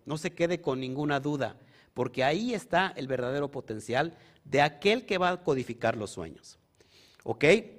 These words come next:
Y vamos a entender lo que, que siempre que hay un propósito, siempre el Eterno te va a llevar al exilio. Literalmente, Joseph va al exilio de Egipto,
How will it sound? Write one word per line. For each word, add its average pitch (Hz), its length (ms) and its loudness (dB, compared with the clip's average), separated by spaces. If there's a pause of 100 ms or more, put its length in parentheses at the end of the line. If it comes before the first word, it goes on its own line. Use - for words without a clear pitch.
(240)
Y 113 100 -2
vamos 190 280 4
a - 20 4
entender 151 480 2
lo 180 160 4
que, 131 400 0 (1040)
que 143 140 -2
siempre 185 540 4
que 175 100 4
hay 175 120 6
un 185 140 2
propósito, 139 920 -2 (560)
siempre 196 840 0 (160)
el 135 160 -2
Eterno 160 400 2
te 156 140 0
va 151 80 2
a 156 40 2
llevar 151 240 2
al 139 120 2
exilio. 123 560 -4 (1300)
Literalmente, 180 1120 4 (160)
Joseph 156 720 0 (160)
va 160 120 8
al 202 120 4
exilio 190 640 -2
de 135 80 0
Egipto, 120 500 -6